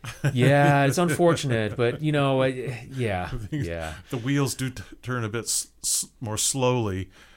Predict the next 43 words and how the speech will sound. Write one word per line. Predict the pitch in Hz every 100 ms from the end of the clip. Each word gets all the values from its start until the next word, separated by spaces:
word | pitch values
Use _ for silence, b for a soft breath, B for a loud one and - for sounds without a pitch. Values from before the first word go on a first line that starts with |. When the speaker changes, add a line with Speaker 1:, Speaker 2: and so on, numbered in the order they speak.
| B
Speaker 2:
when | 117 107
it | 107
comes | 120 107
to | -
public | 87 123 107 101
administration, | 104 104 101 90 113 101 87 92 85
I | 87
think. | 175 87
Speaker 1:
In, | 170 175
in | 185 175
some | - 233
ways, | 226 180 143
you | 131
don't | 139 127
want | 123 110
government | 117 113 110
to | 120 107
move | 107 117 117
on | 113 101
a |
dime | 87 107 104 113 120
and, | 104 101
and, | 117 104 104 120 110
Speaker 2:
Yeah. | 101
Speaker 1:
you | 104
know, | 101
knee-jerk | 104 113 113 120 113
every | 117 113
time | 113 110 104
something | 127 117 104
happens. | 113 117 127 117
I | 107
Speaker 2:
Right, | 104
Speaker 1:
think | 113 117
you |
want | 101
a | 117
Speaker 2:
right. | 117
Speaker 1:
little | 123
bit | 117
of | 104
stability | 117 95 110 117 120
in, | 120